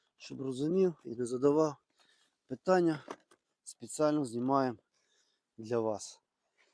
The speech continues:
Зарядний пристрій в оригіналі теж. Проїжджає він реально до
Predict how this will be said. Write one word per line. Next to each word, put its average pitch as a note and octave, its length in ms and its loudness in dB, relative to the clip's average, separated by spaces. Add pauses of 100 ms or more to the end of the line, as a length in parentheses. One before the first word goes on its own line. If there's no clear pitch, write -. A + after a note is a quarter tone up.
(440)
Зарядний D3+ 520 4
пристрій D3 500 -2
в C3 80 0
оригіналі D#3 720 4 (300)
теж. C#3 300 2 (4000)
Проїжджає D#3+ 760 6
він D3+ 340 2
реально C#3+ 580 4
до C3+ 260 4